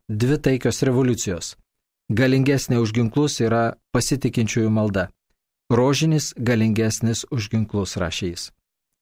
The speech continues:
"Kaip reikėtų tai įsidėmėti mums, lietuviams," sakė vyskupas. "Su Dievo pagalba atgavę laisvę, užmiršome Dievą, bažnyčios pustuštės, malda šeimoje tokia reta.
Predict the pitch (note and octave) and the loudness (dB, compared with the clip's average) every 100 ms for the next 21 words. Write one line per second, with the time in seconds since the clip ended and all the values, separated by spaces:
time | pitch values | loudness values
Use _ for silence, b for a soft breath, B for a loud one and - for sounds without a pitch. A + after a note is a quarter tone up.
0 | _ _ _ _ _ F3 E3+ E3 E3 E3 | _ _ _ _ _ 0 2 2 2 2
1 | D#3+ C#3+ D3+ - B2+ C3 C#3 C#3+ C#3+ C#3 | 2 2 0 0 2 4 4 2 2 2
2 | C#3 A#2 - - - - B2 C3+ - D#3+ | 4 2 -2 -8 -8 0 2 2 0 0
3 | G2+ F#2 - - - A2+ G2+ - G#2 G2 | 2 0 -2 -6 -6 -4 -2 -2 -2 -4
4 | G#2+ G#2+ - - G2+ G2+ - - _ _ | -4 -4 -4 -8 -10 -10 -12 -16 _ _
5 | _ _ - C3+ B2 D#3+ C3+ A2 A#2+ C3 | _ _ -2 0 2 2 2 2 0 0
6 | D3 C#3+ B2 A2+ C3 B2+ A2+ A#2 C#3 B2+ | 2 2 2 0 0 2 2 2 2 0
7 | - G2+ F#2 - _ - A#2 B2+ D3 C#3+ | -2 -4 -4 -8 _ -4 0 2 2 2
8 | - A2+ G#2 A2 C#3 C3 G#2+ A#2 A#2 D3+ | 2 2 2 2 2 2 0 0 2 0
9 | D3 A2+ - D3 C3 - B2+ - A2+ A2 | 0 -2 0 0 0 0 -2 0 -2 -2
10 | B2 A#2+ B2 C#3+ - B2+ B2 B2+ A#2+ A2+ | 0 0 2 0 2 2 2 2 0 -2
11 | G#2 A#2+ A2 A2 G2 | 0 0 0 0 -4